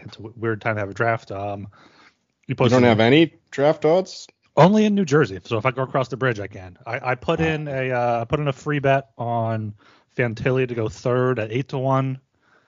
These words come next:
Speaker 1: Um, just, just maybe, you know, Mitch Goff go-, Mitch Goff goes,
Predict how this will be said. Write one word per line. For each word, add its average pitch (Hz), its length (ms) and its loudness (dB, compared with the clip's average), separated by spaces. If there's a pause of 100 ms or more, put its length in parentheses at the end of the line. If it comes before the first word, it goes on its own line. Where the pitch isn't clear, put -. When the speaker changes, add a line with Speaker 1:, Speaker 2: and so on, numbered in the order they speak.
(200)
Speaker 1:
Um, 92 140 -18 (100)
just, - 200 -12 (180)
just - 200 -14
maybe, 113 280 2
you 113 40 4
know, 107 220 0 (400)
Mitch 113 180 -8
Goff 113 260 -4
go-, 110 140 -6
Mitch 110 240 -14
Goff 107 160 -4
goes, - 480 -6